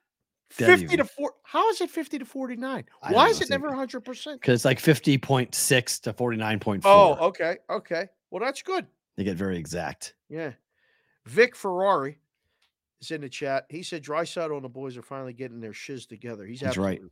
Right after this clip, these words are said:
Speaker 2: right. Edmonton's a play.
Speaker 1: Yeah.
Speaker 2: We know what? We haven't done it in a while. B squared play. Edmonton
Speaker 1: Woo!
Speaker 2: regulation.
Speaker 1: There we go.
Speaker 2: Put it out there right now. Live it for the weekend.
Speaker 1: Yep.
Speaker 2: Start off the weekend right tonight. Edmonton wins in regulation.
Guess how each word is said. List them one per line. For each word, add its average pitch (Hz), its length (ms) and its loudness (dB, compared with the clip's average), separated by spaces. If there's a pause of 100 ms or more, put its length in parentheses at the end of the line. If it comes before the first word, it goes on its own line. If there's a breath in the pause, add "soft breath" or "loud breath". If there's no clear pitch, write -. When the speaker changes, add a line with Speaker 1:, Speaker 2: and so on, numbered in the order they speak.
(120)
Speaker 2:
right. - 140 -20
Edmonton's 143 500 -8
a - 40 -20
play. 107 300 -18 (360 soft breath)
Speaker 1:
Yeah. - 80 -12
Speaker 2:
We 254 100 -4
know 277 140 8
what? 262 220 8
We 254 80 6
haven't 254 200 8
done 196 140 6
it 196 40 0
in 175 60 -6
a 180 60 0
while. 175 220 4
B 208 180 -8
squared 175 400 -4
play. 139 200 -4
Edmonton 151 360 0
Speaker 1:
Woo! 453 140 12
Speaker 2:
regulation. 208 520 0 (120)
Speaker 1:
There 117 240 -4
we 139 100 2
go. 226 320 4 (260)
Speaker 2:
Put 277 140 4
it 240 80 6
out 214 240 8
there 190 120 -2
right 175 280 0
now. 143 160 -2
Live 226 240 2
it 240 100 -6
for 220 140 -4
the 185 60 -4
weekend. 185 540 -4 (360)
Speaker 1:
Yep. - 240 2
Speaker 2:
Start 240 340 0
off 220 160 4
the 196 80 -10
weekend 190 380 -6
right 170 200 -4
tonight. 151 360 -4
Edmonton 220 560 0
wins 180 240 -8
in 160 80 -10
regulation. 151 640 -8